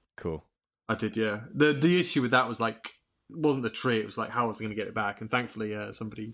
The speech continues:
Speaker 2: was, uh, able to take it back from me.
Speaker 1: Nice.
Speaker 2: If I'd have known that right at the start, I would have bought the clumps as well, but Danny Yusa came <laughs> and bought that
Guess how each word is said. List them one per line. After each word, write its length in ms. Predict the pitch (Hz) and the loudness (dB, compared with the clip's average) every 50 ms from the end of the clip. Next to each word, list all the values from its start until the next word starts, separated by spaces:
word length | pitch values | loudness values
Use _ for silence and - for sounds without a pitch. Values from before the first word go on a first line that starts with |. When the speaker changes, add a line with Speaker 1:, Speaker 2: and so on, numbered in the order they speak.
| - _ - | -14 _ -8
Speaker 2:
was, 140 | - 113 110 | -4 -2 0
uh, 120 | 117 113 113 | 0 0 2
able 280 | 117 113 107 113 113 107 | 2 0 2 0 -2 -2
to 260 | - 117 110 107 110 - - - - | -2 -2 -2 -2 -4 -8 -12 -8 -4
take 180 | - 113 107 107 | -2 -2 -2 -2
it 60 | - | -2
back 200 | - 107 104 - - | -2 -2 -2 -4 -6
from 100 | - 107 | -4 -4
me. 140 | 110 107 - _ | -4 -4 -6 _
Speaker 1:
Nice. 420 | - 92 85 80 78 78 - - - - | -6 -4 -4 -4 -6 -8 -10 -12 -2 0
Speaker 2:
If 120 | 147 139 | 4 6
I'd 100 | 180 165 | 6 6
have 80 | 160 165 | 6 6
known 280 | 165 180 180 175 165 156 | 4 4 4 4 4 2
that 240 | 151 139 143 139 - _ _ _ _ _ _ _ _ _ _ - | 2 2 0 0 -6 _ _ _ _ _ _ _ _ _ _ 0
right 160 | 135 135 120 | 0 0 0
at 60 | 110 | -2
the 60 | - | -6
start, 300 | - - 151 135 127 117 | -8 -4 -2 -2 0 0
I 40 | 123 | -2
would 120 | 117 117 113 | -4 -4 -6
have 80 | 104 | -6
bought 160 | - 123 117 - | -6 -6 -8 -8
the 60 | 113 | -10
clumps 440 | - - 127 120 113 - - - - - | -8 -6 -6 -6 -6 -10 -16 -12 -10 -8
as 120 | 127 98 117 | -6 -2 0
well, 220 | 117 113 110 107 | 2 2 2 0
but 140 | - 104 - - | -4 -8 -6 -6
Danny 220 | 120 110 110 107 | -4 -4 -2 -2
Yusa 360 | 110 113 107 - - 110 107 | -2 -2 -4 -6 -10 -14 -8
came 220 | - - 110 110 120 | -6 -4 -4 -2 -2
<laughs> 60 | - | -2
and 100 | 151 131 | -2 0
bought 180 | 127 127 127 | 0 0 0
that 180 | 117 117 117 | 0 -2 -4